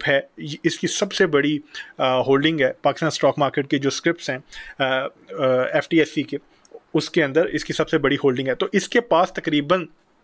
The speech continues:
दो करोड़ से ज़्यादा, अ, एमसीबी के शेयर्स थे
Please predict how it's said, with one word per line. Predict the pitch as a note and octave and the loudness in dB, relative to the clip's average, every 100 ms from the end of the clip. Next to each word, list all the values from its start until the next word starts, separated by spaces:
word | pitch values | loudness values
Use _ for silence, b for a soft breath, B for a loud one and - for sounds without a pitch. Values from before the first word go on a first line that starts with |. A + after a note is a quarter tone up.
| _ _ - - D#3 | _ _ -20 -14 -10
दो | C3+ D3 E3+ | 2 4 6
करोड़ | E3+ C#3 E3 | 4 4 4
से | E3 E3+ | 2 0
ज़्यादा, | C3+ A#2+ B2 D3+ - B B B B C#3 | 0 0 2 0 -2 B B B B 0
अ, | B2+ B2+ B2+ - | 2 2 0 0
एमसीबी | D#3 D#3 F#3+ D#3 E3 | -2 -2 -2 0 -2
के | D#3+ D#3+ D#3 | 2 2 2
शेयर्स | C#3 D3 D#3 D#3 - | 0 2 2 0 0
थे | C3+ D3 | 0 0